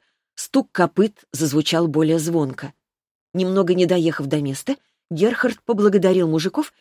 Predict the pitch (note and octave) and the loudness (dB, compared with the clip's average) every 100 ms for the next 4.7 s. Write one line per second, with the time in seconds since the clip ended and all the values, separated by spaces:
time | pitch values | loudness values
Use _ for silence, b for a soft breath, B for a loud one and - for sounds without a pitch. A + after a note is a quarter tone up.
0 | _ - E3+ - G#3 A#3+ - A#3 D3 C#3 | _ -8 -4 0 0 0 -2 -2 0 0
1 | - C4 - D#3 G3 G3+ - G#3 A#3 - | -2 -6 -4 -4 -4 -8 -8 -6 -6 -4
2 | C#3 B2 - _ _ _ _ E3 - D#3 | -4 -6 -10 _ _ _ _ -8 0 0
3 | C#3 D3+ E3+ G3 G3 F3 E3 E3+ F3 F3+ | 2 0 0 -2 -2 2 2 2 2 0
4 | E3+ C#3+ - C#3 - C#3+ C#3 | -2 -4 -4 -8 -6 -6 -8